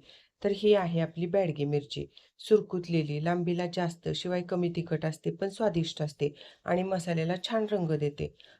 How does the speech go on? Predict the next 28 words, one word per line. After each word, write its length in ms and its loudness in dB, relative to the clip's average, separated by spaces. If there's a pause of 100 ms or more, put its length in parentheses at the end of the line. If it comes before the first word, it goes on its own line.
आणि 220 4
ही 240 0
आहे 260 0
आपली 280 -6
काश्मीरी 520 2
मिरची, 440 -2 (400)
तर 100 0
मिरची 360 2
आकाराने 460 0 (100)
थोडी 200 4
पसरट 500 -2
असते, 260 -2
कमी 340 0 (100)
तिखट 340 0
आणि 140 2
मसाल्याला 560 2 (140)
छान 220 2
रंग 280 2
देणारी 340 2
असते 380 -4 (420)
आणि 200 6
सर्व 380 4
मिरच्यांमध्ये 680 4 (320)
काश्मीरी 460 4
मिरची 420 -2 (120)
किमतीने 460 2
महाग 360 -6
असते. 380 -4